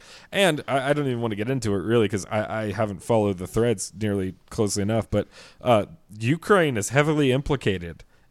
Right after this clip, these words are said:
in some of those emails and businesses in Ukraine. I know we talked about Ukraine last week, but, um, they're, they're much more of a, of a Western democracy than Russia, but to act like they don't have their share of scandal and problems is just not true.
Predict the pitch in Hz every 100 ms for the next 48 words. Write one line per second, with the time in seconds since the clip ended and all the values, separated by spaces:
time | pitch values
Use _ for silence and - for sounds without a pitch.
0 | - 120 117 107 98 90 - _ _ _
1 | _ _ _ _ _ 101 - 139 127 120
2 | 104 101 131 117 87 92 95 120 123 123
3 | - 107 113 107 113 - 85 80 90 101
4 | 104 117 107 107 98 - - 101 - 104
5 | 101 110 - 98 92 87 - - - -
6 | 95 90 85 - _ _ _ _ 95 113
7 | 104 95 98 98 92 113 135 - 131 127
8 | 117 101 98 - - 104 98 92 90 92
9 | 107 110 113 98 92 104 110 101 - 101
10 | 92 95 117 123 - 90 90 92 - 101
11 | 98 110 - 98 107 104 92 98 92 90
12 | - 98 90 - 101 101 92 92 101 92
13 | 90 87 98 92 92 82 117 92